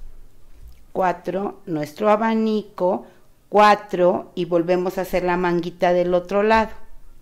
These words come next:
Bueno, miren, quiero que vean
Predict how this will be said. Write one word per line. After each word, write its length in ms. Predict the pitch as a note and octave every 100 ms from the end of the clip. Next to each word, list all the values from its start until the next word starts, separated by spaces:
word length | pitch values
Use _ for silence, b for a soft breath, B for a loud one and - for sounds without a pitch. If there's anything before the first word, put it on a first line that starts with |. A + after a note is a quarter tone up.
| - - - - - - _ _ - - - - - - - - - - b b b -
Bueno, 220 | F3 D#3+
miren, 300 | D3+ C#3+ C#3
quiero 300 | F3 A3 A3+
que 180 | A#3+ G3
vean 420 | G3 F3 E3+